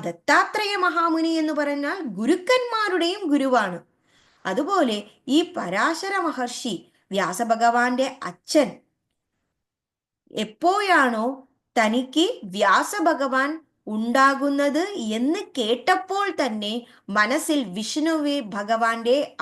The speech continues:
ആ ഒരു വിഗ്രഹം മനസ്സിൽ തോന്നി. അങ്ങനെ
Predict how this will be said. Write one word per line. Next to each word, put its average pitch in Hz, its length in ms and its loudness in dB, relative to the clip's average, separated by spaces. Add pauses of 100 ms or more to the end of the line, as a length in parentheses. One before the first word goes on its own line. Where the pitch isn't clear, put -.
(120)
ആ - 20 0 (260)
ഒരു 233 160 -4 (160)
വിഗ്രഹം 220 600 0 (140)
മനസ്സിൽ 185 360 -6 (200)
തോന്നി. 196 360 -2 (520)
അങ്ങനെ 349 400 2